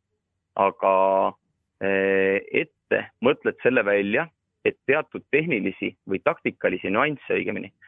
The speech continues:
ei tohi öelda, eriti kui sul käib seeria ja sa tead, et seeriamänge on veel tulemas.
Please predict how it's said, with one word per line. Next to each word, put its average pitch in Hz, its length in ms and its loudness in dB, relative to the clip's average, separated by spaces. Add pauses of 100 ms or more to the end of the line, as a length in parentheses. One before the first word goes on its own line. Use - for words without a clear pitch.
(280)
ei 95 540 0
tohi 143 300 0
öelda, 95 380 0 (140)
eriti 143 360 -2
kui 95 120 -2
sul 95 160 -4
käib 95 280 -8
seeria 104 380 -4 (260)
ja - 80 -6
sa 95 120 -2
tead, 123 240 0
et - 120 -10
seeriamänge 110 600 0
on 101 120 -2
veel 107 240 0
tulemas. 98 360 -4